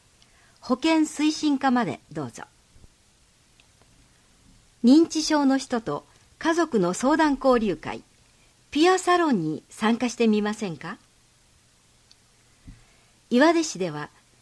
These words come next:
認知症の方の介護をされている家族などの介護負担やストレスの軽減を図るために、認知症の方と家族の相談交流会、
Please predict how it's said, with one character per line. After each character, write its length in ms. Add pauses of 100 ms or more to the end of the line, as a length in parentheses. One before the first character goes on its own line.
(140)
認 240
知 160
症 220
の 120
方 260
の 140
介 300
護 100
を 80
さ 160
れ 80
て 120
い 120
る 100
家 180
族 260
な 140
ど 100
の 200 (500)
介 260
護 100
負 120
担 260
や 160 (360)
ス 80
ト 140
レ 120
ス 140
の 120
軽 240
減 220
を 80
図 280
る 80
た 140
め 120
に、 180 (920)
認 260
知 120
症 220
の 140
方 240
と 280
家 140
族 240
の 140
相 260
談 260
交 140
流 180
会、 280